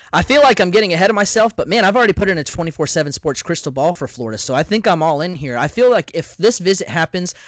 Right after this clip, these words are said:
I think that this gets done, not necessarily on the visit, but I think in general, I, I think that there's a lot of sense to make that Florida could very well be the pick for Zach Evans.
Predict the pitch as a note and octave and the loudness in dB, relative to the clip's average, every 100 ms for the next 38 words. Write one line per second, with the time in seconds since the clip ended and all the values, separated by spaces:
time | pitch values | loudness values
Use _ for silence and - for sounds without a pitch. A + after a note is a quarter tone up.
0 | - C#3 - G3+ F3+ D3+ D#3 - D3+ - | -10 -8 -2 -2 -2 -4 -4 -4 -6 -2
1 | D#3 D3+ D3+ D#3+ A3+ A3+ A#3 F3+ - G3 | -2 -2 -6 0 0 2 -2 -2 2 2
2 | D3+ - D3+ E3 E3 F3+ E3 C#3+ C#3+ D3 | 0 -2 -4 -2 -4 -4 -4 -4 -2 -2
3 | - E3+ D3 C3 B2 C#3+ D3 C#3+ - B2 | -2 -6 -4 -6 -6 -4 -2 -2 -4 -8
4 | - D3 - G3 F#3+ E3 E3 F3+ C#3 C3+ | -6 -6 -2 -4 -2 -4 -2 -2 0 0
5 | C#3 D3 - D#3 D3+ - C3 C3 C3 - | 2 0 -4 -6 -8 -8 -6 -6 -8 -12
6 | - - C#3+ - E3 E3+ E3 D#3 B2+ C#3+ | -20 -6 -4 -2 0 0 0 -2 -4 -2
7 | D3+ D3 C#3 C3 B2 A#2+ D3+ - B2+ B2 | 0 2 0 -2 -8 -10 -14 -12 -8 -6
8 | A2+ B2+ B2 B2+ B2 | -6 -8 -6 -8 -10